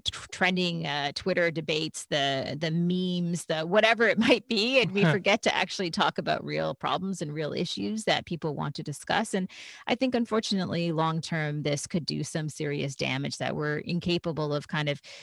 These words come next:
Speaker 1: unifying on the fact that, uh, the world is changing and how are Canadians going to be able to adapt, because we seem to be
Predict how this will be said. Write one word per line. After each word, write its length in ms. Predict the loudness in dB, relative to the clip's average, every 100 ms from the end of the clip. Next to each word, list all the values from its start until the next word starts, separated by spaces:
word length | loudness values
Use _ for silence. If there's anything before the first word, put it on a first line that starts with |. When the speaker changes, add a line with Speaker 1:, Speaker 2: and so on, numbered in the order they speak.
| -2
Speaker 1:
unifying 680 | 2 2 2 2 2 2 2
on 80 | -2
the 80 | -2
fact 400 | 2 2 0 0
that, 380 | 2 2 0 -4
uh, 300 | -2 0 -2 -4 -12 -20 _
the 100 | 0
world 260 | 2 2 0
is 120 | 0
changing 640 | -4 -4 -2 -2 0 0 0
and 100 | 0
how 220 | 0 0
are 80 | 0
Canadians 480 | -2 -2 -2 -4 -4
going 180 | -4
to 80 | -4
be 140 | -4 -6
able 160 | -6
to 160 | -6 -6
adapt, 400 | -4 -2 -4 -6
because 280 | -6 -6 -6
we 60 |
seem 220 | -4 -4 -2
to 120 | -2
be 280 | -2 -4